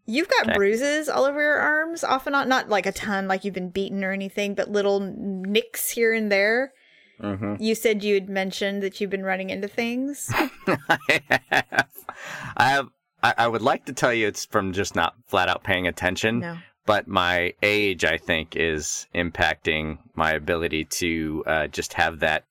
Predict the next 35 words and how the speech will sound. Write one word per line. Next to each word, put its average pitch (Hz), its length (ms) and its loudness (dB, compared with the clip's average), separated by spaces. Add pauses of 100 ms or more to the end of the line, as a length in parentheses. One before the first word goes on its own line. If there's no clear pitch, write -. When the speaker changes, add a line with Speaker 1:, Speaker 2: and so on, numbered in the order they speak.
(140)
Speaker 2:
sixth - 480 -4
sense 82 400 -2
about 78 240 0
my 82 120 2
surroundings. 76 760 -2
And 80 120 -2
so 80 140 -2
I'm 78 140 -4
kind 82 300 -2
of 78 160 -4 (520)
nicking 101 540 0
walls 92 720 2
and, 80 400 0 (200)
Speaker 1:
<laughs> - 180 -14
I - 80 0
Speaker 2:
you 101 140 0
know. 76 280 -2
Speaker 1:
I 202 140 0
think 202 280 -8
you 202 80 -6
need 185 180 -10
glasses. 185 800 -10 (160)
I 202 60 0
think 208 200 -2
your 202 120 2
peripherals 190 880 0 (420)
Speaker 2:
I 226 120 4
think 190 300 -2
you 117 120 2
want 87 400 0
me 87 100 2
Speaker 1:
Your - 80 6
Speaker 2:
to - 60 -2
have - 80 8
Speaker 1:
peripherals 294 240 4